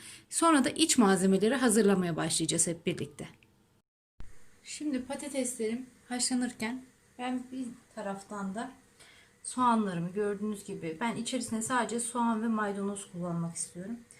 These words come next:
Eğer isterseniz kara lahana kullanabilirsiniz, havuç rendeleyebilirsiniz ama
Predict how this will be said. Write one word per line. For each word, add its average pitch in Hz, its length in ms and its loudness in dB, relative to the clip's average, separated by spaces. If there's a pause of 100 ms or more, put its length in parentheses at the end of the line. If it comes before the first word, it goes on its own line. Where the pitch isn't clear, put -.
(240)
Eğer 302 280 -2
isterseniz 240 760 -4
kara 226 300 -4
lahana 202 360 -4
kullanabilirsiniz, 175 720 -8
havuç 220 300 -4
rendeleyebilirsiniz 170 880 -4
ama 254 300 0